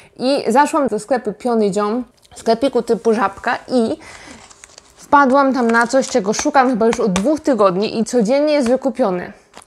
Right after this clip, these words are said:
czyli kanapki z truskawkami. Bo nie wiem, czy wiecie, chyba już to wcześniej mówiłam,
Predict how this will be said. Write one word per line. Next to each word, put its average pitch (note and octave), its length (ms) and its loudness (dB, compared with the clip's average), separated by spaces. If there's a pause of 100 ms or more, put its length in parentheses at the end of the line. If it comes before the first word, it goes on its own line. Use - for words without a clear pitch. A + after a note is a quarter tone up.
(280)
czyli F#3+ 460 2 (800)
kanapki G3+ 920 0 (260)
z - 160 -20
truskawkami. G3+ 1000 -4 (1400)
Bo G3 60 2
nie A#3 160 2
wiem, D4+ 160 2
czy A#3 140 -4
wiecie, F#3 360 -2 (400)
chyba C4 300 2
już C4 140 -2
to A#3+ 100 -2
wcześniej B3+ 400 -2
mówiłam, G3+ 500 0